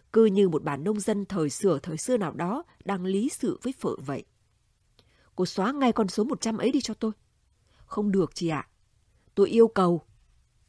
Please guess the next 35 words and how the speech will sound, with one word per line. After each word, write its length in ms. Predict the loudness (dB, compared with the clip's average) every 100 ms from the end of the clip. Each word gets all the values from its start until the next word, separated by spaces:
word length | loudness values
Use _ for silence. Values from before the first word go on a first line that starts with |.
| _ _ -20 -20 -4
Đập 160 | -4 0
tay 120 | -4
xuống 220 | -4 -6 -4
bàn 200 | -4 -4
đánh 160 | -6
chát, 280 | -4 -6 -6 _ _ _
bà 140 | -4 -2
trưởng 240 | -2 -4
phòng 260 | -4 -8 -4
đứng 220 | -4 -4
dậy 260 | -6 -6 -6 _ -8
bỏ 220 | -8 -8
ra 160 | -12 -10
giữa 160 | -10
phòng. 240 | -8 -10 -10 _ _ -20 -20 _ _ _ -20 -20 _ -20 _ -20 -20 _ _ 4
Đầu 180 | 4
giờ 280 | 6 2 4
làm 180 | 2 0
việc 120 | -2 0
buổi 140 | -2
chiều, 380 | 0 -2 0 -2 -8 -20 0
Phượng 440 | 4 4 0 -4
đang 200 | -4 -4
quay 220 | -2 -2
lạch 220 | -2 -4
sạch 220 | -8 -10 -8
cái 80 | -8
máy 160 | -6 -4
tính, 340 | -4 -6 -8 -14 -20 -8
nhác 280 | -4 -4 -4
thấy 100 | -6
bóng 240 | -6 -4
người 200 | -2 -2
ngẩng 200 | -2 -10 -6
lên. 260 | -4 -4